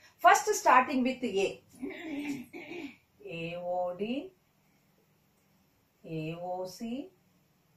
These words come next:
A O B. Three angles. Next, D. D O C, D O B angle.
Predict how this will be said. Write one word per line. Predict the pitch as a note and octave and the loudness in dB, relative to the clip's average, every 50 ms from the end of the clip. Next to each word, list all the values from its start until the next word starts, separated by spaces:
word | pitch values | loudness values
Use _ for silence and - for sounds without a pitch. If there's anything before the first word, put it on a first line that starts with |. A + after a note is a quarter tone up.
| _ _ _ _ _ _ _ _ _ _ _ _ _ _ _ _ - _ _ _ _ _ - | _ _ _ _ _ _ _ _ _ _ _ _ _ _ _ _ -20 _ _ _ _ _ -10
A | G#3+ F#3+ F3 E3+ D#3+ D#3 D3+ | -8 -6 -6 -6 -6 -8 -8
O | D3 - B2 - - - | -10 -12 -14 -14 -16 -20
B. | - - - _ _ _ | -20 -20 -20 _ _ _
Three | - G3 G3 E3+ | -10 -8 -6 -6
angles. | F#3 A#3 A#3+ A3+ G3+ - - - - - - _ _ _ _ _ _ _ _ _ _ _ _ _ _ - | -6 -6 -8 -12 -14 -18 -20 -20 -20 -20 -20 _ _ _ _ _ _ _ _ _ _ _ _ _ _ -4
Next, | A3+ B3+ C#4+ C#4+ - - - - - _ _ _ _ _ _ _ _ _ _ _ _ - F#3 | -2 0 0 0 -2 -8 -16 -20 -20 _ _ _ _ _ _ _ _ _ _ _ _ -10 -6
D. | - A3 F#3 D#3 - - _ _ _ _ _ _ _ _ _ _ _ _ _ _ _ _ _ _ _ _ _ _ _ _ _ _ _ _ _ _ E3 D#3+ | -4 -4 -4 -6 -8 -14 _ _ _ _ _ _ _ _ _ _ _ _ _ _ _ _ _ _ _ _ _ _ _ _ _ _ _ _ _ _ -14 -12
D | D3+ F3 F3 F3 F3+ F3+ F3+ | -12 -12 -12 -12 -12 -8 -4
O | F#3+ G3 G3 G3+ G3+ | -2 0 0 0 -2
C, | - - B3+ C4 C#4+ F4 G4+ - - _ _ _ _ _ _ _ _ _ _ _ _ _ _ _ _ _ - G3+ E3 | -4 -6 -6 -4 -4 -4 -6 -8 -14 _ _ _ _ _ _ _ _ _ _ _ _ _ _ _ _ _ -18 -10 -8
D | E3 A3 A3 G#3+ G#3 G3+ F#3+ | -8 -6 -4 -4 -4 -4 -4
O | F#3 F#3 F#3 F#3 E3+ D#3+ | -2 0 0 0 -2 -2
B | D3+ D#3 D3+ D#3 - - | -4 -6 -8 -8 -8 -10
angle. | C#3+ C#3 C#3 C3 B2 A#2 | -12 -12 -12 -12 -14 -18